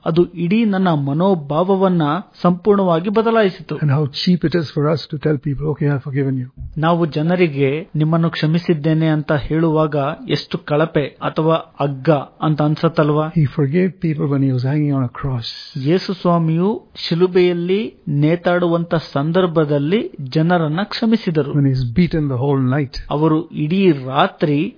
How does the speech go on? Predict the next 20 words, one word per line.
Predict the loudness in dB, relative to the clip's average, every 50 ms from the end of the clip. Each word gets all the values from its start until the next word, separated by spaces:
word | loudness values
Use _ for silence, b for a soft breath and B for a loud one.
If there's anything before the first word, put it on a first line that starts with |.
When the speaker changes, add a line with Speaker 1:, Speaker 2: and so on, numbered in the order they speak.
| -6 -2
Speaker 1:
ಹೊಡೆಯಲ್ಪಟ್ಟಿದ್ರು. | 0 2 4 4 2 2 2 0 -4 -2 -2 -2 -2 -2 -4 -8 -6
Speaker 2:
Exhausted. | -4 -4 -2 -2 -2 -2 0 0 -2 -2 -4 -10 -12 -14 -14 -14 -12 -6 -4
Speaker 1:
ಬಹಳ | -4 0 2 2 2 2 2 0 -2 -6 -8 -6
ಆಯಾಸಗೊಂಡಿದ್ದರು, | -4 -2 0 2 2 2 2 2 0 -2 0 2 0 0 2 0 -2 0 -2 -2 -4 -4 -10 -10 -10 -6 -2
ದಣಿದಿದ್ದರು. | -2 0 0 0 2 2 2 0 2 0 -2 -2 -2 -2
Speaker 2:
He's | 0 0 2 2 2
done | 2 2 4
a | 4 2
lot | 2 0 -2 -4 -2
for | 0 0 0
us, | -2 -4 -6 -6
brothers. | -4 -4 -2 -2 -2 -4 -6 -10 -18 -20 -20 -12 -4 -2
Jesus | -2 -2 -2 -2 -4 -2 -2
says, | -2 -2 -2 -6 -6
Speaker 1:
ಪ್ರಿಯ | -2 0 2 2 2 0
ಸಹೋದರರೇ, | -2 -2 0 0 2 2 2 2 2 0 0 -2 -2 -6 -10 -12 -6
ಅವರು | -4 0 2 2 2 2 2 0 -2
ನಮಗೆ | -4 -2 0 0 0 2 0 -2
ಬಹಳಷ್ಟನ್ನ | -2 -2 -2 0 2 2 0 0 -2 -2 0 2 2
ಮಾಡಿದ್ದಾರೆ. | 2 2 0 0 0 -2 -2 -2 -4 -6 -6 -10 -12 -14